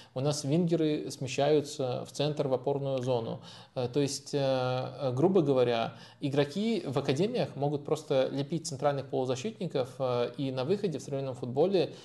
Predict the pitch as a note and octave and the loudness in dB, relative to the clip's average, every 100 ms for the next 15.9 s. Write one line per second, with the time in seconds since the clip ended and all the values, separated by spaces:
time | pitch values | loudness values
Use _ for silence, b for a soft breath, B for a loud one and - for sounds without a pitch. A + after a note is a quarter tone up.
0 | B - B2+ B2+ C3+ B2+ D3+ D3+ D3 C3 | B 0 2 2 0 2 4 4 2 -2
1 | B2+ C3 C#3 F3 - C3+ B2+ C3 D#3+ D3 | -2 2 2 2 0 2 4 4 0 0
2 | A#2+ B2+ C#3+ - C#3+ C3+ C3 - C3+ C3+ | -2 0 -2 -2 -4 0 0 -2 -2 -2
3 | C3+ D#3+ C#3 B2 B2 B B B - C#3+ | 0 2 2 0 -8 B B B 0 4
4 | D3+ D#3+ E3+ D#3+ D3 C3+ C3+ B2+ D3+ F#3+ | 4 4 0 0 0 -2 -2 0 4 4
5 | G3 D#3 - C#3+ - C#3 C3+ - D3 C3+ | 4 0 -4 -10 -2 0 2 2 0 -2
6 | - C3+ - D#3+ - - B2+ B2+ D3+ F#3 | -6 -6 -2 -4 -4 -10 -6 0 2 2
7 | F3 B2 - C#3 - - C#3 C3 B2 B | -2 -6 -2 -2 -4 -8 -2 0 -2 B
8 | B C3 C#3 C#3 C#3 D3 C#3 C3 C3+ B2 | B 0 2 2 0 -2 -4 -4 -4 -4
9 | - C3 B2+ B2 A2+ B B B C3 B2+ | -2 -2 -2 -4 -8 B B B -2 0
10 | B2 B2+ C#3 C3 B2 B2 - G3 F#3 E3 | 0 2 2 4 2 0 -2 -4 -6 -2
11 | C3+ B2+ C3 B2 B2 A#2+ C3+ C#3 B2+ B2 | -2 -2 -4 0 0 -2 -4 -4 -2 0
12 | B2 A#2+ - C#3 C3 C#3+ - - B2+ B2 | 0 -2 -2 0 2 2 0 -4 -2 -2
13 | B2 A#2+ - B2+ C3 - B2+ B2 C#3 C3+ | -2 -4 -4 -4 -4 -4 -4 -2 0 0
14 | C3 B2 A#2 C3 A#2+ B2 - C3 B2+ C3 | 0 -4 -6 -8 -8 -8 -6 -6 -6 -6
15 | C3+ B2 B2+ B2 B2 - B2+ D3+ | -6 -4 -4 -4 -4 -6 -2 -2